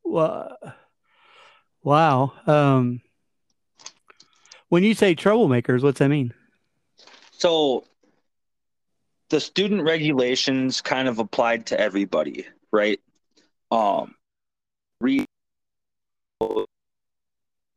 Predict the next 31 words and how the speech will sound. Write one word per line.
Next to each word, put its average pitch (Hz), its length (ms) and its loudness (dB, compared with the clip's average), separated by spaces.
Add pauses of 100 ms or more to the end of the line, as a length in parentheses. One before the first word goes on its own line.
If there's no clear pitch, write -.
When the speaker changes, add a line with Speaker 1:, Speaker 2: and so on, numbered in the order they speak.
(100)
Speaker 2:
um, 104 340 -2 (520)
so - 120 -2
I 135 40 0
can - 140 -8
answer 127 160 -6
your 120 80 -4
question. 95 500 -4 (640)
There 147 120 2
will 147 80 2
be 156 180 0
no 143 280 0
gum 151 580 -2
chewing 120 540 -2
on 117 220 -2
church - 440 -4
or 117 40 -6
school 131 380 -2
property. 98 640 -4 (840)
Uh, 101 320 0 (160)
running 156 320 0
and 139 140 -2
playing 147 360 -2
indoors 139 640 -2
will 123 80 0
not 131 260 0
be 131 120 0
allowed 120 360 0
except - 380 -4
in 113 120 -4
the 110 100 -4
gym. 110 300 -6